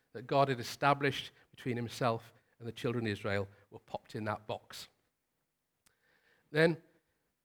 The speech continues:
as it says in verse five, the box containing these things was crowned by the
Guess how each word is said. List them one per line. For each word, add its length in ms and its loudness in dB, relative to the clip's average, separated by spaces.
as 120 -4
it 80 -6
says 220 4
in 60 2
verse 200 4
five, 220 8
the 60 -2
box 280 6
containing 460 6
these 140 2
things 220 2
was 100 -4
crowned 520 6
by 180 6
the 120 6